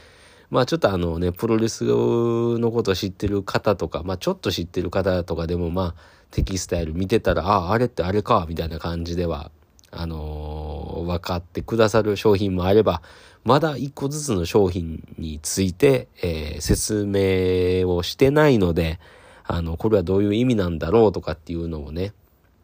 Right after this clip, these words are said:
あのー、まだ伝わってない商品が多いと思うんですけれども、もともと雪広プロレスを始めた当初は、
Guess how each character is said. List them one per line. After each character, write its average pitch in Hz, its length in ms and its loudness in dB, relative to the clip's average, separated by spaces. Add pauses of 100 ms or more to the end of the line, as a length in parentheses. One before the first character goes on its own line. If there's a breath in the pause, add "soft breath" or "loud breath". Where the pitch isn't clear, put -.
(120)
あ 87 100 -8
の 76 640 -8
ー、 - 20 -8
ま 101 100 0
だ 117 80 2
伝 110 240 0
わ 101 60 2
っ - 40 -2
て - 80 -12
な 95 160 -2
い 78 520 -8
商 87 180 -2
品 85 140 -2
が 82 100 -6
多 104 180 6
い 85 60 -2
と 85 80 -2
思 95 160 0
う 90 40 -2
ん 85 40 -4
で 80 100 -6
す - 120 -10
け 82 100 -6
れ 82 100 -6
ど 80 100 -8
も、 80 260 -8 (1400 loud breath)
も 123 140 2
と 170 80 4
も 160 140 2
と 156 100 0
雪 143 240 -2
広 147 340 0
プ 139 120 -4
ロ 123 80 4
レ 95 80 4
ス - 120 -4
を 80 80 -2
始 107 280 0
め 87 100 0
た 78 140 -6
当 131 200 4
初 90 140 0
は、 80 180 -6